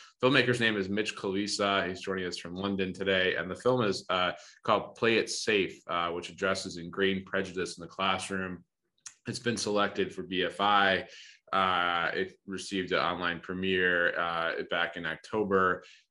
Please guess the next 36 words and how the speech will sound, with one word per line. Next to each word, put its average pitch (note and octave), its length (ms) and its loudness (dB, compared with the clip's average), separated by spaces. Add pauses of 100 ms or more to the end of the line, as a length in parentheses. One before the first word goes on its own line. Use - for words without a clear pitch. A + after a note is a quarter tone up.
Uh, F2+ 240 2
and F#2 80 0
it's G#2 120 -4
a, A2+ 100 -2
it's G2 220 -2
a A2+ 40 -2
really A#2 220 4
powerful G2 540 0
piece F2+ 340 -10
that F2 80 -6
I'm E2+ 140 -8
excited E2 360 -4
to - 60 -14
talk D#2+ 200 -6
to D#2+ 100 -18
Mitch D#2+ 240 -12
about D#2+ 320 -10
today. D#2+ 400 -6 (100)
Um, F2 180 -6
so - 140 -2
Mitch, A#2+ 480 0 (300)
thanks C3+ 200 2
so D3+ 60 -2
much C#3+ 100 -2
for C3 80 -8
being B2+ 200 2
on A#2+ 100 2
the A2+ 80 -4
show. A#2+ 380 4
I'm F#2 80 0
really G2 140 4
excited G2 240 -2
to G2 60 -2
have F#2+ 140 -4
you G#2 120 -4
on. G2 100 -4